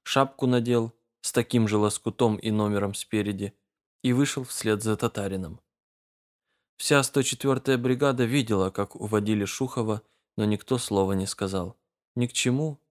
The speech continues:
да и что скажешь. Бригадир бы мог маленько вступиться, да уж его не было.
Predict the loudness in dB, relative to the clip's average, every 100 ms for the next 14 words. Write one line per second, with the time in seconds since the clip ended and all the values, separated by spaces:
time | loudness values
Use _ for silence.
0 | _ _ 0 0 0 -6 -8 -6 -6 -6
1 | -10 -14 _ _ _ _ _ _ -8 -2
2 | 2 2 2 -4 -2 0 0 0 0 0
3 | 0 -4 -8 -8 -6 -6 -6 -8 -8 -6
4 | -2 -2 -4 -8 -6 -4 -2 -2 -4 -8